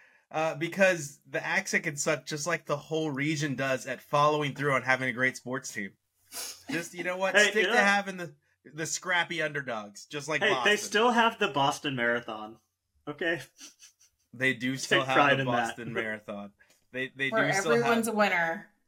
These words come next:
Speaker 2: Yeah.
Speaker 3: Everyone crosses the line, they're a winner. <laughs>
Speaker 1: Anyway,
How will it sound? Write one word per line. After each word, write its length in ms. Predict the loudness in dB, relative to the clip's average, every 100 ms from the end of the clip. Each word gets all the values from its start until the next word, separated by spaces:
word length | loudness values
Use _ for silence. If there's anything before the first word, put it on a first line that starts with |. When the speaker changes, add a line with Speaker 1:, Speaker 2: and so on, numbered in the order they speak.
| _ _
Speaker 2:
Yeah. 280 | -4 -4 -2
Speaker 3:
Everyone 480 | -2 0 0 -2 0
crosses 380 | 2 2 2 -4
the 60 | 0
line, 300 | 0 0 -2
they're 180 | -2
a 20 | -2
winner. 400 | -4 -6 -8 _ _ -8
<laughs> 80 | -6 -2 -2 -2 -4 -10 -18 -20 -20 _
Speaker 1:
Anyway, 720 | 4 6 4 2 0 -4 -10